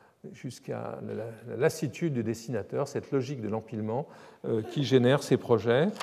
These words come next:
Ce, c'est un projet qui va rencontrer beaucoup d'opposition, à la fois parmi les, les, les citoyens de New York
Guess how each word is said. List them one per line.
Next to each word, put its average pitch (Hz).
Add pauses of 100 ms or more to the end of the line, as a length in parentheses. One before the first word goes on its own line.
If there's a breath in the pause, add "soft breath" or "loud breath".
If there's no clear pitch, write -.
(240 loud breath)
Ce, 160
c'est 202
un 175
projet 170
qui 156
va 135
rencontrer 127
beaucoup 170
d'opposition, 135 (380 loud breath)
à 139
la 147
fois -
parmi 135
les, 113
les, 110
les 113
citoyens 127
de 123
New 120
York 120